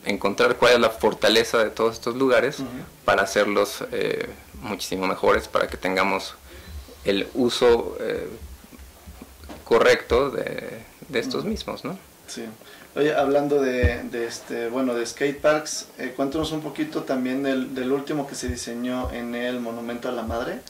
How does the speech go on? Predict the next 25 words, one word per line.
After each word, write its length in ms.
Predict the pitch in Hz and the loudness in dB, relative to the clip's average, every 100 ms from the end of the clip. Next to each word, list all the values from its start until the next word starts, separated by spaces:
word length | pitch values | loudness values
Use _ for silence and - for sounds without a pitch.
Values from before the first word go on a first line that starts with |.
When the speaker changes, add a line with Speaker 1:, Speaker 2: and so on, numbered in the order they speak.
| - - - - | -20 -20 -20 -12
Speaker 2:
en 100 | 120 | -10
el 80 | 113 | -8
Jardín 340 | 113 117 123 | -6 -4 -2
del 180 | 120 117 | 0 0
Arte. 280 | 113 - - - - - - - | -2 -6 -20 -20 -20 -20 -20 -14
Speaker 1:
Sí, 240 | - - - | -8 -8 -2
e-, 280 | 147 180 190 | 4 4 4
este 340 | - - 254 185 | 0 2 2 2
skate 300 | - 151 147 | 4 4 6
park 340 | 151 151 - | 6 6 0
es 640 | 127 117 107 104 - - 135 | 0 4 4 4 0 -4 -2
un 260 | 143 131 | 2 0
skate 280 | 127 123 120 | 2 0 2
park, 260 | 117 113 113 | 4 2 4
eh, 140 | 104 | 2
muy 240 | 104 107 104 | 4 0 -2
chiquito, 600 | - - - 131 151 - | -4 -6 -2 2 2 0
es, 400 | 101 98 - - | -4 -4 -6 -8
eh, 180 | - 101 | -8 -4
tiene 200 | 98 101 | 0 2
alrededor 380 | 98 95 98 101 | 4 6 4 4
de 80 | 98 | 0
ochocientos 420 | - 98 98 98 | -2 -4 -4 -4
metros 320 | 95 - - | -4 -6 -4
cuadrados 600 | 104 104 123 139 156 | 2 4 6 4 2